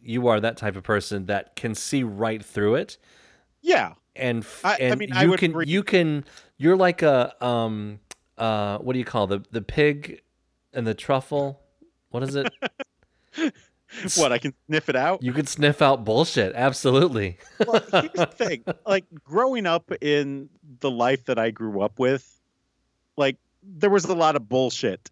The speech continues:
Speaker 2: And so you found
Speaker 1: Right.
Speaker 2: like, you easily could, uh, because I've done it so often, you can identify where the bullshit is.
Speaker 1: Right.
Speaker 2: So, so, like, and that's the thing. Like, if, if you wanna bu-,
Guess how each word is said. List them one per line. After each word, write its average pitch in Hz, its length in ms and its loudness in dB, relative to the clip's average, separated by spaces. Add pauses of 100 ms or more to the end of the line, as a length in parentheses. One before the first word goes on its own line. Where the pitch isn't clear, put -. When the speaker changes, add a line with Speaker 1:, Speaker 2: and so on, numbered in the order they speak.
Speaker 2:
And 131 140 -2
so 143 420 2
you 156 160 -6
found 151 320 2
Speaker 1:
Right. 160 220 4 (520)
Speaker 2:
like, 180 180 0
you 208 140 0
easily 160 480 -2
could, 147 200 -2
uh, 143 40 -2 (560)
because 175 320 0
I've 147 220 0
done 147 220 0
it 135 120 -10
so 123 260 -4
often, 135 520 -4
you 147 80 -10
can 180 140 -4
identify 139 640 -2
where 107 280 -4
the 107 100 -6
bullshit 98 540 -6 (140)
is. - 200 -14 (300)
Speaker 1:
Right. 196 260 2
Speaker 2:
So, 214 200 2
so, - 220 -4
like, 208 180 2 (200)
and 240 140 -2
that's 277 140 0
the 233 80 -2
thing. 202 180 -2
Like, 139 200 -2 (520)
if, - 220 0
if - 240 -2
you 349 80 2
wanna 311 160 0
bu-, 170 100 -10